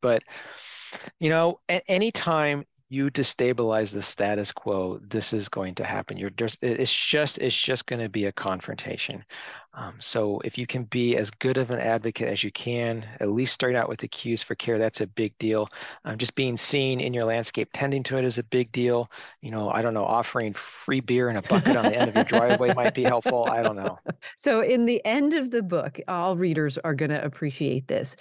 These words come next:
Speaker 2: There is, what was it called? A, a, a, a candid Q and A. And so Benjamin shares some of the harder, uh, questions that he w-, consistently will get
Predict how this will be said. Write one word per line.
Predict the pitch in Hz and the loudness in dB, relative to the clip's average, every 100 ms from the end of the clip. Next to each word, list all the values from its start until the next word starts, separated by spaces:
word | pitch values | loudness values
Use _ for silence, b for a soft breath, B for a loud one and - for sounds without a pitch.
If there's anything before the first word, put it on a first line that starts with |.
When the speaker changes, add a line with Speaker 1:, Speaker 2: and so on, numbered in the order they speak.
| B B B | B B B
Speaker 2:
There | 175 185 185 - | 4 6 4 4
is, | 170 160 151 - _ _ _ _ | 4 6 4 -2 _ _ _ _
what | 196 | 0
was | 202 202 | 2 2
it | 208 | 0
called? | 190 170 151 | -2 -2 0
A, | 143 - - | 0 -2 -4
a, | 147 135 - _ - | -4 -4 -10 _ -6
a, | 165 139 _ _ _ - | -4 -4 _ _ _ -8
a | 170 | -8
candid | - 202 233 233 170 151 143 135 - _ | -2 2 6 6 6 6 2 -2 -14 _
Q | - 220 185 | 0 4 4
and | 160 | 4
A. | 147 135 B B B B | 2 -2 B B B B
And | 185 175 165 | -2 -2 0
so | 165 160 | 0 2
Benjamin | 170 175 175 170 160 | 2 4 4 4 2
shares | - 170 156 156 | 2 0 2 0
some | - 175 175 180 - | -2 0 0 0 0
of | 151 151 147 | 0 0 0
the | 147 | -2
harder, | 135 170 156 147 147 139 B B B - | -2 -2 0 0 -2 -4 B B B -4
uh, | 156 135 | -2 -2
questions | - 160 151 147 143 139 | 2 2 2 0 0 0
that | 151 | 0
he | 185 185 202 - | 2 0 -2 0
w-, | 190 190 - _ _ - | 2 2 -4 _ _ 0
consistently | 277 269 - 302 277 - 226 - 190 180 | 4 4 4 0 0 0 0 2 2 4
will | 160 170 160 | 4 4 2
get | 151 147 135 | 2 -2 -4